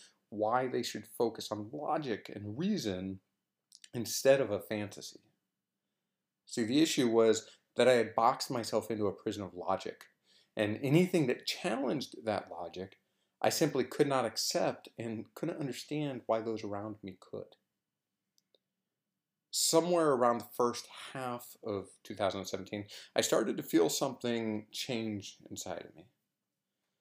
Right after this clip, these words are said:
I felt a yearning for something more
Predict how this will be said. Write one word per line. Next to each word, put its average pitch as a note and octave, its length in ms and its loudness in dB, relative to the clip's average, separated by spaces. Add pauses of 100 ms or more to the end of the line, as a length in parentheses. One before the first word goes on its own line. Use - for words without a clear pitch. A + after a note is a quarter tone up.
(280)
I - 60 -2
felt B2+ 240 4
a A#2+ 80 2
yearning A#2 640 2
for G#2+ 160 -4
something C3+ 600 -2
more A2 720 -2